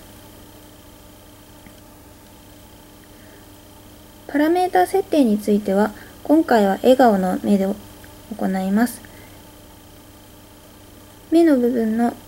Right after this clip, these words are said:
笑顔パラメータと上まぶたを選択し、目を閉じる時のキーに合わせます。その状態で上まぶたを下まぶたの位置まで下に移動させます。そして、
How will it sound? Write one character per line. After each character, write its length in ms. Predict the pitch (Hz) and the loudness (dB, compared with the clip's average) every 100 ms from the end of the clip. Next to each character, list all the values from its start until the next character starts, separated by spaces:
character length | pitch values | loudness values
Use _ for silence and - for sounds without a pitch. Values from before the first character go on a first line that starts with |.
| - - - - | -20 -20 -16 0
笑 120 | 247 | 4
顔 220 | 285 285 302 | 4 4 2
パ 160 | 311 | 0
ラ 140 | 302 294 | 2 4
メ 180 | 294 | 4
ー 60 | 262 | 4
タ 180 | - 208 | 0 -4
と 220 | 233 240 - - - - - - - - | -2 -2 -6 -20 -20 -20 -20 -20 -20 -6
上 140 | 269 277 | 2 4
ま 160 | 302 | 6
ぶ 100 | 294 | 4
た 200 | 269 208 | 4 0
を 40 | 208 | 0
選 240 | 214 208 | 0 -2
択 220 | 208 208 | 0 -4
し、 260 | - 254 247 - | -2 0 0 2
目 160 | 277 | 2
を 60 | 262 | 4
閉 180 | 226 220 | 2 0
じ 120 | 220 | 2
る 100 | 214 | 0
時 280 | 214 196 190 | 0 -6 -4
の 120 | 190 | -6
キ 200 | 202 208 | -2 0
ー 20 | |
に 160 | 180 180 | 0 0
合 80 | 180 | 0
わ 140 | 202 | 0
せ 100 | 202 | 0
ま 180 | 196 233 | 0 0
す。 160 | - - - - - - - - - | -2 -20 -20 -20 -20 -20 -20 -20 -2
そ 40 | 285 | 2
の 180 | 320 | 2
状 220 | 330 330 311 | 2 2 2
態 320 | 311 302 294 | 2 2 4
で 200 | 330 311 - - - | 2 0 -12 -20 -6
上 140 | 269 269 | 0 2
ま 120 | 277 | 4
ぶ 140 | 262 | 4
た 220 | - 196 | 2 0
を 200 | 214 226 | 2 0
下 200 | 247 247 | -2 0
ま 120 | 247 262 | 2 2
ぶ 120 | 233 | 0
た 120 | 214 | -2
の 120 | 190 | -2
位 60 | 185 | -4
置 180 | - 196 | -4 -4
ま 160 | 180 | -2
で 160 | 180 196 - | -4 -6 -10
下 220 | - 220 | -4 0
に 180 | 208 202 | 2 4
移 40 | |
動 160 | 208 208 | 2 0
さ 120 | 214 | -2
せ 160 | 208 | 0
ま 140 | 208 240 | 0 0
す。 120 | - - - - - - - - - - | -4 -20 -20 -20 -20 -20 -20 -20 -20 -10
そ 140 | 262 | -8
し 80 | 247 | -6
て、 240 | - 311 | -2 0